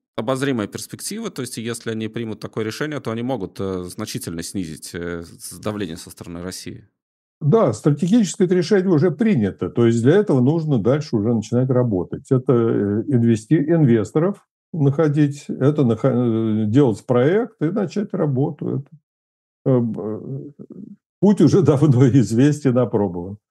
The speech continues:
Speaker 1: То есть получается, что Россия своё доминирующее место в регионе, она теряет вот, э, в связи с выбранной, э, политикой и в связи с активностью В С У. Я правильно понимаю? То есть то, что
Speaker 2: Да,
Speaker 1: многие заводы
Speaker 2: конечно,
Speaker 1: выведены из
Speaker 2: конечно.
Speaker 1: строя.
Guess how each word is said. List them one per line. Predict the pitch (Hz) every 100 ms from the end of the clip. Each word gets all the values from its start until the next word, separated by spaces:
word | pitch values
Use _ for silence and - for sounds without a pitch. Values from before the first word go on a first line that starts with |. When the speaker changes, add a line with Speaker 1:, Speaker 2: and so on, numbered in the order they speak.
| - - _
Speaker 1:
То |
есть | 139
получается, | 170 156 185 151
что | 143
Россия | 131 131 160
своё | 127 127 123
доминирующее | 120 127 135 135 113 107 127
место | 117 123 - 107
в |
регионе, | 110 101 131 156 135
она | 107 110
теряет | - 123 120 80 -
вот, | 90 -
э, | 95 92 92 95 90
в |
связи | - 104 101 95
с | - - 117 98
выбранной, | 98 131 104 104 95 90 85
э, | - 87 90
политикой | - 98 101 170 202 - 160 135
и | 127
в | 143
связи | 139 110 123
с | 117 - 113
активностью | 107 107 - 110 107 104
В |
С | 101 101
У. | 87
Я | 82
правильно | - 165 151
понимаю? | - 92 78
То | -
есть | -
то, | -
что | 135
Speaker 2:
Да, | 120
Speaker 1:
многие | 180 170 110
заводы | 185 247 160
Speaker 2:
конечно, | 107
Speaker 1:
выведены | 113
из |
Speaker 2:
конечно. | 139 214 226
Speaker 1:
строя. | - -